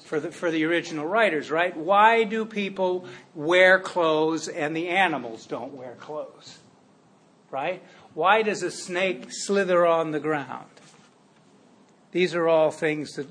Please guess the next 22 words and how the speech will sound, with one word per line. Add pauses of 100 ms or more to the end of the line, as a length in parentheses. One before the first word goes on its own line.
you
know,
uh,
our
people
of
inquiring
mind (360)
want
to
have
some
knowledge
about (460)
what
it
is.
Why
does
the
serpent
crawl?